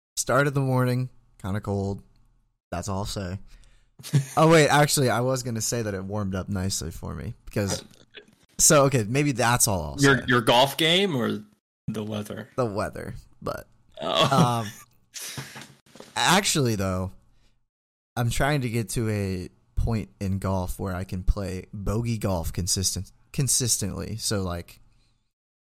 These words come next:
Speaker 1: have an average, I pl-, I play nine holes, I shoot nine over. I'm happy with that.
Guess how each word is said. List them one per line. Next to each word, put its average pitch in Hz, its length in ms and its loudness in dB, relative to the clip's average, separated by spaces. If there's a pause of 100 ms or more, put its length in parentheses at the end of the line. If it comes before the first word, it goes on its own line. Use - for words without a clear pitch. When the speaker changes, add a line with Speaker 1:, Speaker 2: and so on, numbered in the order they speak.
(140)
Speaker 1:
have 123 200 2
an 131 100 0
average, 123 400 0
I 104 120 -4
pl-, - 180 2
I - 40 -4
play 143 260 0
nine 135 260 2
holes, 123 480 2
I 104 80 -4
shoot 107 300 -2
nine 98 240 -2
over. 90 320 -8 (260)
I'm 120 200 0
happy 107 320 -2
with 90 120 -12
that. - 240 -10